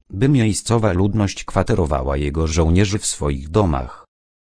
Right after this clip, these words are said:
Waldensi w dobrej wierze spełnili żądanie, ale był to jedynie podstęp dający napastnikom łatwy dostęp do ofiar. Dwudziesty czwarty kwietnia tysiąc sześćset pięćdziesiąt pięć do tego roku o godzinie czwartej nad ranem rozpoczęła się rzeź,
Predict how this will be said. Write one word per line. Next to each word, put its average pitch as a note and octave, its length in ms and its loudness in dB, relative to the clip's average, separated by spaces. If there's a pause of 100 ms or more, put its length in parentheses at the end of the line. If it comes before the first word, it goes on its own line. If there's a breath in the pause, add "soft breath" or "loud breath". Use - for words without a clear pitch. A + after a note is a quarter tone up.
Waldensi F2+ 680 0
w F2 80 -6
dobrej D#2 460 2
wierze G2+ 340 0
spełnili B2 720 2
żądanie, D2 560 0 (240)
ale E2 240 -2
był D#2+ 260 -2
to A2+ 140 0
jedynie G2+ 440 2
podstęp A#2+ 560 -2
dający G2+ 520 -2
napastnikom G#2 840 0
łatwy A#2 460 -2
dostęp F#2 420 0
do D#2 220 -2
ofiar. B1+ 500 -6 (460)
Dwudziesty D#2+ 500 -4
czwarty F2+ 500 -2
kwietnia B2+ 500 -2
tysiąc F#2+ 540 -2
sześćset - 580 -2
pięćdziesiąt F#2+ 600 -2
pięć D#2 320 -4
do E2+ 160 2
tego D#2 240 -2
roku D2 300 -2
o D2 120 0
godzinie E2+ 480 2
czwartej F#2 460 -2
nad F#2 220 2
ranem F2 380 2
rozpoczęła A#2+ 640 -2
się G#2 140 -4
rzeź, D2+ 420 -8